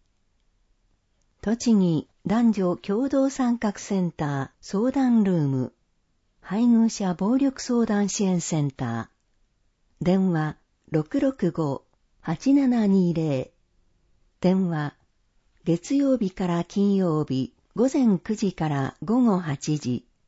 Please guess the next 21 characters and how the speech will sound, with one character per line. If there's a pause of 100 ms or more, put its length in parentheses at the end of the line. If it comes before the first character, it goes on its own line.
(560)
土
曜
日、
日
曜
日、 (500)
午
前
九
時
か
ら
午
後
四
時。 (1000)
面
接、 (680)
要
予
約。